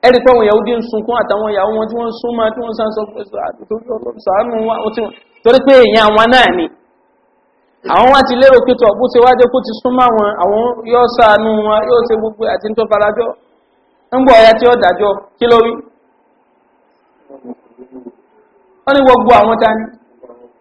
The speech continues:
Àwọn ọkùnrin inú wọn tí wọ́n ti dàgbà, tí wọ́n ti tó jagun. Kí ni wọ́n ṣe? Wọ́n pa gbogbo wọn.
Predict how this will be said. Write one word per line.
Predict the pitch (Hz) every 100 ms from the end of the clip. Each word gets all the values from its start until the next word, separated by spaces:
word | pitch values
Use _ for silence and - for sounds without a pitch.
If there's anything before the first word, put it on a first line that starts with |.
| _ _ 185
Àwọn | 208 233
ọkùnrin | 220 - 185 196 208
inú | 214 208 185
wọn | 185
tí | 180
wọ́n | 208 202
ti | _
dàgbà, | - 143 135
tí | -
wọ́n | - -
ti | -
tó | - -
jagun. | 349 - - _ _ _ _ _ _ _ _ _ _ _ 202
Kí |
ni | 175
wọ́n | 175 175
ṣe? | 147 - _ _ _ _ _ _
Wọ́n | - 160
pa | - 151
gbogbo | 127 - 117
wọn. | -